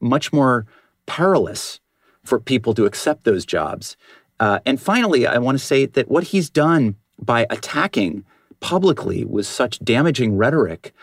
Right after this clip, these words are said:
the Voice of America and these other agencies, is he's given comfort to those regimes who are disconcerted by American reporting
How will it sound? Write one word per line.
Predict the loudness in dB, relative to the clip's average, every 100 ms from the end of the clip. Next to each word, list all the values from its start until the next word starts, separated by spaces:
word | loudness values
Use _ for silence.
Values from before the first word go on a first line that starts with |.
| -12
the | 0
Voice | 2 2
of | 2
America | 2 2 2
and | 0
these | 2
other | 2 4
agencies, | 2 0 -2 -2
is | -2 -4
he's | 0 0 2
given | 0 0
comfort | -2 -2 -2 0 -2 -2 _ -20 -20 _
to | -2
those | 2 2 2
regimes | -2 2 2 0 2
who | 0
are |
disconcerted | 0 -2 -2 -4 -4 0 2 2 0
by | 0
American | 2 2 0 0
reporting | -2 -2 0 2 0 -4